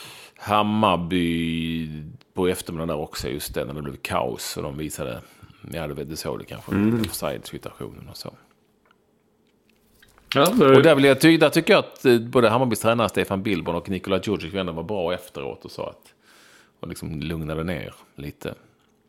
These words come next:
Speaker 1: lite eftertänksamt.
Speaker 2: Mhm.
Speaker 1: Ja, men alltså att det, vi kan inte liksom jaga domare för allt, men det var ju andra som gjorde det.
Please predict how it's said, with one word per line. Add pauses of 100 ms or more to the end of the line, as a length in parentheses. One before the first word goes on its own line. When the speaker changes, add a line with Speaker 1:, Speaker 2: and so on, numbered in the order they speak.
(120)
Speaker 1:
lite
eftertänksamt. (240)
Speaker 2:
Mhm. (1160)
Speaker 1:
Ja,
men
alltså
att
det, (920)
vi
kan
inte
liksom
jaga
domare
för
allt,
men
det (140)
var
ju
andra
som
gjorde
det.